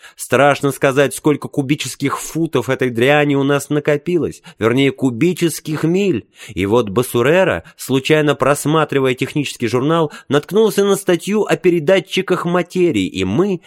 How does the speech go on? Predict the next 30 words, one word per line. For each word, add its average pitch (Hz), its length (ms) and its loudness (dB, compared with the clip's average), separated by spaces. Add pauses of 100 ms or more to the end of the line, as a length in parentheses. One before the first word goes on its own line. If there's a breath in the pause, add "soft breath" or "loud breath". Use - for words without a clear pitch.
(140 loud breath)
изыскав 147 480 0
необходимые 147 640 2
средства, 165 460 0
немедленно 160 600 2
приобрели 151 480 2
самую 160 380 2
большую 143 600 2
из 151 200 -2
существующих 160 720 -2
моделей. 170 420 -2 (340 soft breath)
К 190 120 2
ней 202 320 4
мы 202 160 4
присобачили 165 760 2
транспортёр 170 800 2
и 175 220 -2
погрузчик». 185 880 -2 (320 loud breath)
Инспектор 120 640 -2
открыл 135 480 2
панель 117 420 0
в 90 60 -8
боку 101 260 0
аппарата, 160 400 0
и 120 240 -6
Билл 156 320 0
увидел 147 500 2
мощный 151 520 0
поток 147 480 0
пластмассового 151 800 -2
утиля, 156 580 -4